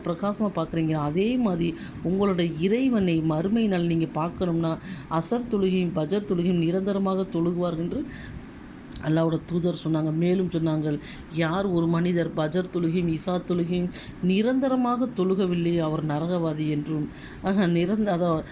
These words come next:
பஜர் தொழுகையும் இசா தொழுகையும் யார் நிரந்தரமாக தொழுகவில்லையோ அவருக்கு நாளடைவுல நயவஞ்சகத்தன்மை வந்துவிடும் என்றும், பஜர் தொழுகையும் அசர் தொழுகையும் நிரந்தரமாக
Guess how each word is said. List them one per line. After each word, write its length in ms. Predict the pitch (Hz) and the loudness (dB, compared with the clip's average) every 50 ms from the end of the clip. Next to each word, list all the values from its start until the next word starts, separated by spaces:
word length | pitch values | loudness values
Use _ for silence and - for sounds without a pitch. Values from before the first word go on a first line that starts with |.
| - - - - | -14 -14 -4 -2
பஜர் 320 | 165 160 151 196 208 208 | 0 0 2 0 0 0
தொழுகையும் 340 | - 202 185 202 202 190 175 | 0 2 2 2 2 2 0
இசா 200 | 165 - 202 202 190 | 0 0 -2 -2 -2
தொழுகையும் 300 | - 196 190 202 190 185 | 0 0 0 0 2 2
யார் 220 | 165 160 180 190 - | 2 0 0 0 0
நிரந்தரமாக 720 | 190 175 170 196 220 233 226 240 233 240 226 220 220 214 214 | 0 0 2 2 2 2 2 2 2 2 2 2 2 0 -2
தொழுகவில்லையோ 640 | 180 - 175 170 165 170 165 160 165 165 160 156 160 - - - - - | -2 0 0 2 2 2 2 2 2 2 2 0 0 -4 -10 -12 -8 -4
அவருக்கு 360 | - 156 165 170 165 165 165 | 0 0 2 2 0 0 0
நாளடைவுல 540 | 165 160 160 170 180 185 185 175 180 185 190 180 | 0 0 0 2 2 2 0 0 0 0 0 0
நயவஞ்சகத்தன்மை 1000 | 160 160 160 170 185 202 226 233 208 190 190 180 175 - - 160 156 160 160 156 | 0 0 2 2 2 2 2 2 2 2 2 0 0 0 -2 0 0 2 2 2
வந்துவிடும் 500 | 151 147 147 151 160 160 156 160 156 156 | 2 0 0 2 2 0 2 0 0 0
என்றும், 340 | 151 147 147 156 156 147 143 - - - - - - - 170 | 0 0 -2 -2 -2 -2 -4 -6 -10 -14 -16 -16 -6 -2 0
பஜர் 340 | 156 160 156 175 185 180 180 | 0 2 2 2 0 0 0
தொழுகையும் 400 | 185 175 175 170 170 180 180 170 | -2 0 0 2 2 2 2 2
அசர் 360 | 156 156 160 - - 185 180 - | 0 0 -2 -2 -2 -2 -2 0
தொழுகையும் 280 | 180 180 190 175 175 | 0 2 2 2 2
நிரந்தரமாக 920 | 170 185 180 208 220 233 226 226 214 220 220 214 208 208 214 214 226 226 | 2 4 4 2 2 2 2 2 2 2 2 2 2 0 0 0 -2 -4